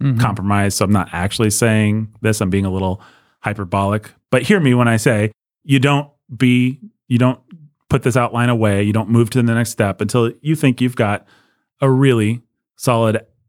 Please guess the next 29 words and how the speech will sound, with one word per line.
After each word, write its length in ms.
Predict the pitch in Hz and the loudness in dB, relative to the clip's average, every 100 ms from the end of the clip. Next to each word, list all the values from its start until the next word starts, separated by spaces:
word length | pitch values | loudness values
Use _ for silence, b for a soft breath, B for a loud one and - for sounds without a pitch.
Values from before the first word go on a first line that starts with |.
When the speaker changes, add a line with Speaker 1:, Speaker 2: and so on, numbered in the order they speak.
| _ | _
Speaker 2:
outline. 420 | 120 117 98 90 113 | -2 -2 -4 -6 -4
I've 100 | 113 | -2
talked 140 | 117 | 0
about 120 | 117 | 0
this 120 | 113 113 | 0 0
a 80 | 117 | 2
thousand 320 | 147 147 135 | 2 0 -2
times 280 | 117 104 98 | -2 -2 -2
on 120 | 95 | 0
various 200 | 101 101 | 0 0
podcasts, 440 | 110 98 110 92 | -2 -2 -2 -4
but 80 | 107 | -4
what 180 | 104 107 | -4 -2
you 80 | 143 | 0
do 160 | 139 | 2
not 240 | 147 151 131 | 2 2 0
want 180 | 139 135 | -2 -2
to 60 | |
do 380 | 143 123 110 110 b b b - | 0 2 2 0 b b b -4
is 120 | 107 | 2
make 440 | 113 120 120 - - | 4 2 -2 -12 -6
what 100 | 113 | -2
I 60 | 110 | 0
call 360 | 127 107 110 - | 0 0 0 -2
the 120 | 127 | 0
Wodehouse 340 | 135 123 120 107 | 2 2 0 -4
problem, 540 | - 107 104 107 107 107 _ _ - | -2 -2 0 -2 -2 -6 _ _ -8
because 400 | 110 113 98 131 | 0 0 0 0
Wodehouse, 640 | 110 113 117 110 - | 0 2 0 0 -2